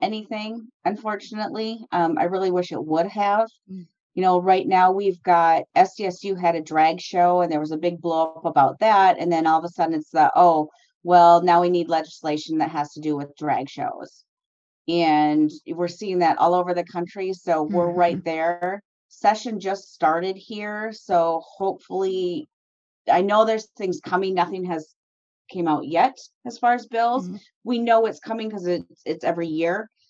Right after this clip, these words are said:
Speaker 1: Unfortunately, South Dakota does session every year, unlike some states where it does,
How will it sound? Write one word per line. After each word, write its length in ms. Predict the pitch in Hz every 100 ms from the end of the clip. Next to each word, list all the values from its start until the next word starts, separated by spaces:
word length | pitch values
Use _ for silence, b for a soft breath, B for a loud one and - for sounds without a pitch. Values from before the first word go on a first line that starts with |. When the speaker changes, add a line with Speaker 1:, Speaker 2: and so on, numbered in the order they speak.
| _ -
Speaker 1:
Unfortunately, 640 | 190 202 214 220 214 196
South 200 | 190 180
Dakota 240 | - 185 170
does 180 | 170
session 320 | - 170 175 143
every 200 | 151 151
year, 340 | 151 165 180
unlike 320 | 165 165 156
some 160 | - 160
states 280 | 156 156 -
where 120 | 156
it 80 | 151
does, 200 | 156